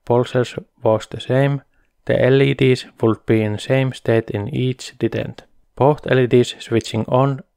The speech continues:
or off is clear indication of shaft being rotated by one step, but we should be able to somehow detect the direction of the rotation. Solution is detecting what happens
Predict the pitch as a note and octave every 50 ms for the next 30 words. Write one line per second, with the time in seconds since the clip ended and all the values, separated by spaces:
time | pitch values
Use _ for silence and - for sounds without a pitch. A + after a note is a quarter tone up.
0 | _ - - G#2+ G#2+ - B2+ C#3+ D3 - - - _ _ - - A#2 - - -
1 | - - B2+ C#3 D3 D3+ D#3 - C#3 C3+ C3+ C3 B2 - B2+ B2 - - B2+ A#2
2 | A2 A#2+ A2+ - - - - - B2 A#2+ - - - _ - A2+ G#2 G#2 G#2 G#2+
3 | G#2+ - - B2 A#2 A#2 A2+ G#2 _ - - G#2 G#2 G2+ A2+ B2+ C3+ C#3 C3+ -
4 | - D#3 D3 - - - - _ _ - - A#2 - - B2+ C3 B2+ B2+ - D3+
5 | D#3 D#3 _ - D#3 D3+ C#3 B2+ A#2+ C3 B2+ B2 B2+ - - - C#3 D3 D3 B2+
6 | C3 C3+ B2+ B2 A#2+ A#2 - - A#2 - A#2+ A2+ G#2+ - _ - A2 G#2+ - _
7 | - A2+ A2 G#2+ G#2+ A2+ C3+ D3 - - - - A#2+ A2 G#2 G#2 - A2+ - -
8 | - A2 G#2+ G#2 G2 - G#2+ A2 G#2+ - - - - B2 - - - _ _ -
9 | - B2+ B2+ D3 D#3+ D#3 - - E3 E3 - B2 A#2+ - - - - B2+ - D3
10 | C3+ - - B2 A#2+ A#2 A2+ A#2+ C3+ C#3 - - - C#3 - - A#2+ A#2+ A2